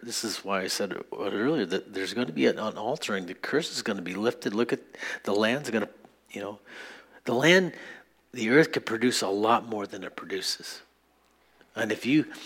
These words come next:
there was a guy years ago, I just thought he decided, in, he lived in California, and he decided, "I'm gonna do exactly what the Lord said with my produce. I'm gonna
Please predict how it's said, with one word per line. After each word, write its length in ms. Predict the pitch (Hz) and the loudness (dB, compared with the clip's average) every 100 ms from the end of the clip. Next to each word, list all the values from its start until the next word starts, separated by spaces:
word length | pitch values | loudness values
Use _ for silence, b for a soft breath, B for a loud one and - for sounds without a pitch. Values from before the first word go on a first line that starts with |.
| B B B - | B B B 0
there 140 | 131 | 2
was 160 | 160 151 | 4 6
a 60 | 120 | 6
guy 280 | 123 110 | 8 8
years 320 | 117 104 113 104 | 6 4 2 0
ago, 480 | 92 98 92 87 - | 0 2 2 0 -2
I 140 | - | -2
just 240 | - 131 | -2 -2
thought 240 | - 110 - | 0 -2 -2
he 340 | 107 127 139 | 0 2 2
decided, 680 | 139 101 - 101 104 101 90 B B - | 0 -2 -2 -2 -2 -4 -8 B B -14
in, 120 | 85 87 | -14 -14
he 200 | - 101 | -8 -2
lived 200 | 98 98 | -2 -2
in 80 | 113 | -2
California, 800 | 113 110 113 - 98 95 101 104 _ B B B B - | 0 0 -2 -2 -2 -2 -6 -10 _ B B B B -8
and 100 | 104 | -4
he 80 | 104 | -4
decided, 480 | 101 - 104 98 - - | -2 0 0 0 -4 0
"I'm 240 | 123 127 127 | 4 4 4
gonna 260 | 117 98 | 4 2
do 200 | 92 101 | 0 -2
exactly 600 | 95 - - 107 104 110 | -2 -2 0 2 0 -4
what 140 | 104 101 | -6 -6
the 80 | |
Lord 260 | 95 95 90 | -6 -6 -6
said 440 | - 101 90 - | -4 -2 -4 -6
with 160 | 101 - | -14 -6
my 180 | 92 95 | -2 -2
produce. 560 | - 87 85 78 76 - | -4 -6 -6 -8 -8 -8
I'm 160 | 90 | -8
gonna 220 | 85 - | -8 -10